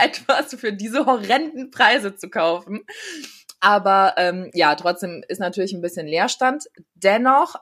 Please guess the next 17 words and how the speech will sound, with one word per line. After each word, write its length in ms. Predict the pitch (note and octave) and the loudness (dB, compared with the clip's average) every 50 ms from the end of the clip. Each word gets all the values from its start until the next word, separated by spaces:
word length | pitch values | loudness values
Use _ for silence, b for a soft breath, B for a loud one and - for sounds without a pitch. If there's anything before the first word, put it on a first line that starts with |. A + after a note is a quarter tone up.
| _ | _
auf 260 | - F#3 F#3 F#3 - _ _ - | -4 -4 -4 -4 -8 _ _ -20
jeden 580 | F3+ F3 E3+ F#3+ G#3 A3+ A#3+ A#3+ A#3 A#3 A3+ - | -16 -8 -4 -2 0 0 0 0 -2 -4 -6 -8
Fall, 640 | - - - - G3+ F3+ F3 F3+ F#3 G3 G#3 G3 - - | -14 -18 -8 -2 2 4 4 4 4 2 -2 -4 -6 -4
äh, 180 | - E3 E3 D#3+ | -4 -4 -4 -4
geht 380 | D#3 D#3+ - G#3 A#3+ A#3+ A#3+ | -6 -8 -6 -4 -4 -4 -4
es 180 | A3 G#3+ G#3+ - | -6 -8 -8 -6
wieder 240 | G3+ G3 F#3+ F#3 F3+ | -8 -4 -4 -2 -2
los. 340 | F#3 E3+ D3+ D#3+ G3 G3+ - | -2 -2 -2 -2 -4 -6 -4
Also 320 | - F3+ F3+ G3 G3 G3 B B B B B B B B B B B B B B | -4 -2 0 0 -2 -2 B B B B B B B B B B B B B B
schauen 200 | - B3 B3 C4 | 2 4 6 6
wir 160 | B3+ A#3+ A#3+ | 6 4 2
mal 20 | |
kurz 260 | A#3+ - B3 A#3 - | 2 2 0 0 0
vor 360 | - - - B3 A#3+ A#3+ C#4+ C#4+ | -6 -4 2 4 4 4 4 2
Corona. 480 | - D4 A#3+ A#3 B3+ C4 C4 C#4 C4+ | 0 -2 0 0 0 0 0 0 -2
Zweitausendneunzehn 880 | - - A3 G#3+ G#3+ G#3 G#3 G#3 G#3 G#3 A3+ A3+ A3 - A3 G#3+ G3 F#3 | -2 -4 -2 0 0 0 0 0 0 0 -2 -4 -2 -2 -2 -2 0 0
war 260 | F#3+ F#3+ F#3+ F#3+ F#3+ | 2 2 2 0 -2